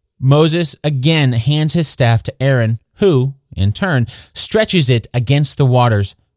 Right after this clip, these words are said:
and it turns red with blood. Moses says this will last for seven days, and Egypt will be without water for that period. If you've heard of the ten plagues of Egypt,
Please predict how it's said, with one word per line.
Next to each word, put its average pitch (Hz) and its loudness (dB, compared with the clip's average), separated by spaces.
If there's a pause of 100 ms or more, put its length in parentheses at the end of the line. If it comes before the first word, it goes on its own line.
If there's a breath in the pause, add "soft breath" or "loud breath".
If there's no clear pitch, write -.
(120)
and 120 2
it - -2
turns 147 -2 (280)
red 113 0 (320)
with 113 0
blood. 107 -2 (960)
Moses 131 2
says 120 0
this 131 0
will 131 -2
last 123 0
for 131 -4
seven 135 0
days, 135 0
and 139 -2
Egypt 160 0
will 135 2
be 139 2
without 135 2
water 135 0
for 123 -6
that 113 0
period. 120 0 (920 loud breath)
If 180 0
you've 196 -2
heard 208 0
of 123 0
the 135 0
ten 175 -4
plagues 131 -2
of 123 2
Egypt, 113 0